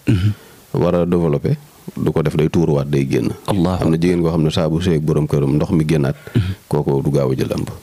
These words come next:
Speaker 1: Dëgg la.
Speaker 2: Bu fekkee da nga am, euh, perte blanche yi lay sonal. Ndax perte dafa am ñaar. Dafa am perte jaunâtre, am perte blanche.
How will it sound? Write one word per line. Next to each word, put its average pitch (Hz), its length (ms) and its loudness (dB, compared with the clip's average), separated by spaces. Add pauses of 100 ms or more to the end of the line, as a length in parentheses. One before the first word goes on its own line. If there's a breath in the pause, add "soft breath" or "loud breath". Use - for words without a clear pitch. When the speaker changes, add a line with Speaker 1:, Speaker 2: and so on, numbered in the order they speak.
(120)
Speaker 1:
Dëgg 90 320 0
la. 71 100 0 (100)
Speaker 2:
Bu 90 80 -2
fekkee 87 240 0
da 87 80 0
nga 80 140 0
am, 78 280 2
euh, 78 280 0
perte - 220 -2
blanche 78 320 0
yi 73 60 2
lay 78 100 2
sonal. 67 300 -2 (640 loud breath)
Ndax 87 160 0
perte - 280 0
dafa 87 180 0
am 80 120 0
ñaar. 71 240 0 (180)
Dafa 117 180 2
am 90 100 0
perte 85 300 0
jaunâtre, 85 420 0 (560 loud breath)
am 87 160 2
perte - 240 0
blanche. - 440 -4